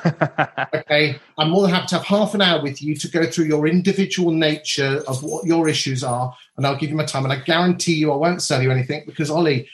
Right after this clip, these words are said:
Speaker 2: you, in my social media, you never see me sell anything, do you?
Speaker 1: No, no, no. It's, it, it's very holistic, very, um, sort of, uh, people orientated and outcome orientated as opposed to sell and hard sell. So,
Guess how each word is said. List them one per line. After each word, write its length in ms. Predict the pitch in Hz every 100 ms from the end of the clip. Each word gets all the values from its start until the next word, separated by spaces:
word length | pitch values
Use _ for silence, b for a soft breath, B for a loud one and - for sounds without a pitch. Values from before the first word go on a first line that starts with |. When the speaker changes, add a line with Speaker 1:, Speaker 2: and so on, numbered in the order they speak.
| B B -
Speaker 2:
you, 220 | 156 170 _ -
in 100 | 170
my 120 | 165
social 400 | - 175 170 156
media, 420 | 180 180 135 123
you 100 | 139
never 160 | 160 180
see 200 | - 143
me 80 | 131
sell 200 | 151 156
anything, 360 | 127 120 131
do 80 | 175
you? 220 | 139 107 _ -
Speaker 1:
No, 220 | 127 127
no, 160 | 120 113 -
no. 200 | 135 120
It's, 240 | 113 - 104
it, 300 | 107 127 123
it's 160 | 123 -
very 320 | 151 147 135
holistic, 440 | 131 120 - 117 113
very, 440 | 123 135 127 120 -
um, 460 | 123 120 113 110
sort 180 | - 127
of, 160 | 113 87
uh, 180 | 120
people 320 | 120 135 120 120
orientated 560 | 117 113 110 107 110
and 80 | 113
outcome 280 | 110 - 110
orientated 460 | 107 101 107 -
as 60 | 110
opposed 280 | 110 110 101
to 60 |
sell 380 | 104 - 113 104
and 80 | 107
hard 300 | 113 107 107
sell. 260 | - 101 98
So, 200 | 123